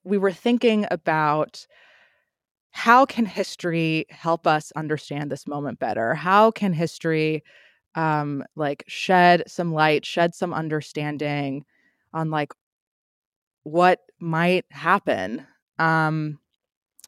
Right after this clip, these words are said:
and one of our producers found this book that was basically a transcript of a conference that happened pre-Roe v. Wade in the fifties, um, of a bunch of doctors discussing abortion.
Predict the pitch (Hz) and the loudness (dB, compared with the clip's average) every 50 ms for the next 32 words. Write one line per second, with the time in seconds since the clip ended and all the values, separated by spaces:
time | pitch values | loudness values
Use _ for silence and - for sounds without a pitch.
0 | _ _ - - _ _ _ _ _ _ _ _ _ _ _ _ _ _ _ _ | _ _ -20 -20 _ _ _ _ _ _ _ _ _ _ _ _ _ _ _ _
1 | _ - 208 202 202 190 208 220 233 233 226 233 226 - - 220 180 196 196 190 | _ 4 4 6 6 6 8 8 8 8 6 6 4 4 0 -2 0 0 0 0
2 | - - 208 196 190 185 180 170 160 - - - - - - 175 160 170 170 175 | 2 4 6 6 8 8 6 4 2 -2 -8 -18 -12 -6 -2 0 2 2 2 2
3 | 170 170 - - - 160 - - _ _ _ _ - 254 269 254 214 185 175 - | 0 -2 -4 -4 -4 -4 -4 -6 _ _ _ _ 4 6 8 8 8 8 6 4
4 | - - - 185 165 170 175 - - 185 180 - - 185 - - 180 170 - - | 0 -6 -2 0 0 0 0 0 0 0 0 0 0 -4 -2 0 0 0 0 0
5 | - - - - 190 196 214 220 - - - - 175 165 156 151 - - - - | -2 -6 -6 -2 2 2 2 2 2 -2 -2 2 4 4 4 2 0 -8 -12 -6
6 | 147 160 156 151 151 147 147 143 139 - - 165 160 151 - - - 233 247 - | -2 0 0 2 2 2 0 0 -2 -4 -4 -4 -4 -4 -4 -2 0 0 0 2
7 | - 214 180 165 156 143 - - 151 156 - 165 156 - - 156 151 151 151 151 | 2 2 2 2 0 -4 -8 -10 -8 -8 -4 -6 -6 -4 -2 -4 -4 -4 -4 -8
8 | - - - 233 262 262 240 240 226 208 214 208 190 165 147 143 139 160 180 175 | -8 -4 0 0 2 4 4 4 4 4 2 0 0 0 0 0 0 -2 -2 -2
9 | 180 175 175 - - 165 147 - - - 143 147 147 151 160 - - - - - | -2 -2 -4 -4 -6 -8 -8 -8 -8 -6 -4 -4 -2 -4 -6 -8 -12 -20 -20 -20
10 | - - _ _ - 160 156 156 151 151 - - 156 180 165 - 202 208 - 233 | -20 -20 _ _ 0 0 2 2 0 0 -2 -4 -2 -2 2 2 2 4 2 2
11 | - - 175 160 165 - - 170 165 160 156 156 - - _ - 160 - - 151 | 4 4 4 4 4 2 0 0 2 2 2 0 -4 -8 _ -16 -14 -10 -6 -8
12 | 147 - - 160 147 151 - 139 - 139 143 147 - - - 131 117 78 76 73 | -6 -6 -6 -6 -6 -6 -8 -10 -6 -4 -4 -4 -4 -6 -6 -6 -6 -6 -8 -12